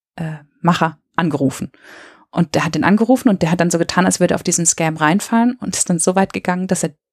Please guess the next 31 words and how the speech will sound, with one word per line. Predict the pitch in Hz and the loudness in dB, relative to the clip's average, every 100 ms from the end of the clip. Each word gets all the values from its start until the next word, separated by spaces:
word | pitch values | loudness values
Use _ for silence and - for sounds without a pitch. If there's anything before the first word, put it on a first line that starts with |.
| _ | _
den | 220 214 214 | 4 4 4
immer | 160 151 | 0 0
angerufen | 143 147 143 - 156 | 0 -2 -8 -8 -10
hat, | - | -2
immer | 202 | 0
bei | 180 | 0
diesem | 175 180 | -2 -4
Callcenter | - 196 - 165 160 | -2 -2 -2 -6 -6
angerufen | 160 160 - 160 | -8 -10 -12 -4
hat | 233 - - - - - - | -4 -4 -20 -20 -20 -20 -6
und, | - 190 _ _ - | -2 -2 _ _ 2
ne, | 233 330 - | 2 2 2
denen | 233 214 | 4 4
halt | 190 190 | 2 2
zeigen | 202 196 185 | 0 2 0
wollte, | 175 175 185 202 _ _ _ | 0 0 -4 -4 _ _ _
dass | - 175 | -4 -2
er | 180 | -2
sich | 175 - | 0 -2
von | 170 | 0
denen | 175 170 | -2 -2
nicht | - | -2
veräppeln | - - 190 175 | -4 -2 -2 -2
lässt. | 226 392 - - - - - - - _ | -2 -4 -8 -12 -20 -20 -20 -20 -20 _
Und | - 214 | 2 4
dann | 208 | 6
hat | 202 | 4
er | |
sich | 190 190 | 2 0
so | 185 | 0
gedacht, | 180 | -2